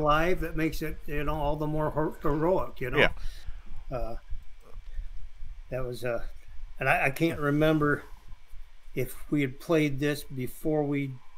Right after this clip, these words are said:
Speaker 1: did the first interview with you or not, but that, that was one of the, the things everybody remembers is, uh, the magic user was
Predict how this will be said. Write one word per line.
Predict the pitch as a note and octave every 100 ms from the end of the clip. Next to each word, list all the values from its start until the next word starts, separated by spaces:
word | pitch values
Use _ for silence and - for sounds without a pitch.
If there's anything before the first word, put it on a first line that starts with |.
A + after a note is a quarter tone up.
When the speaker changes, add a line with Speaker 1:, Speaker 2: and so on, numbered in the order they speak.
| - - -
Speaker 1:
did | D#3+ C3+
the | C3+
first | - - E3 D#3 -
interview | E3 C#3 C3 C#3+ C#3+
with | C#3 D3
you | C#3+
or | B2
not, | C3+ C#3+ B2 D3+ -
but | C#3 - - - - - - -
that, | D3
that | D#3 D#3+
was | E3 C#3+
one | D3+ D3
of |
the, | C#3 C3+ - - -
the | D#3
things | - D#3+ D3
everybody | D3 C#3+ C#3+ C#3
remembers | C3+ C3 D#3 D3+ A#2 B2 A2+
is, | A2+ A#2+
uh, | A#2 A#2 A#2
the |
magic | C3+ C#3 D3+ D3+ -
user | D3 C#3 C#3+
was | C3+ C3 -